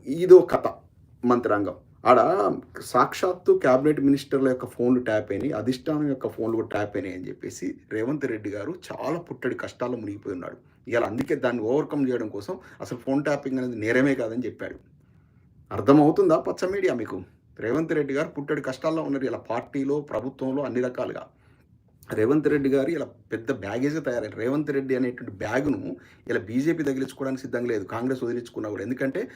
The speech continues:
ప్రజా విశ్వాసం కోల్పోయిన నేత వచ్చేసి రేపు ప్రజల ముందు రేపు ఏం హామీలు ఇచ్చినా ఏం నమ్ముతారు? ఓ మస్తు చెప్పిన వాళ్ళవే మన ఎలక్షన్లో ఆరు గ్యారెంటీలు, నువ్వు చెప్పిన అయినా ఏమన్నా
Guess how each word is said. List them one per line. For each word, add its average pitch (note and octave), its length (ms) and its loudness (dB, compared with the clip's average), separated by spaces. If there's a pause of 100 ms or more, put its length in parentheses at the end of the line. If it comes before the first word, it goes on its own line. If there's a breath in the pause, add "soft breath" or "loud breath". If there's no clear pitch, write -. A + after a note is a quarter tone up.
(140 loud breath)
ప్రజా F3+ 260 0
విశ్వాసం E3+ 480 -4
కోల్పోయిన D3+ 420 -4
నేత D3+ 240 0
వచ్చేసి C#3+ 360 -4
రేపు C#3+ 280 -4 (240 loud breath)
ప్రజల C#3 240 0
ముందు D#3+ 240 -2
రేపు C3+ 220 -2
ఏం C#3+ 180 0
హామీలు D#3 200 -2
ఇచ్చినా C#3 220 -6
ఏం D3 80 0
నమ్ముతారు? D#3 400 -4 (300)
ఓ C#3 120 2
మస్తు E3 260 -2
చెప్పిన D#3 240 -2
వాళ్ళవే C3+ 280 2
మన C3 160 0
ఎలక్షన్లో B2 360 -2
ఆరు A2 100 -2
గ్యారెంటీలు, G#2+ 480 -6 (680 soft breath)
నువ్వు B2+ 180 2
చెప్పిన B2 520 2
అయినా A#2 220 2
ఏమన్నా A2 500 -4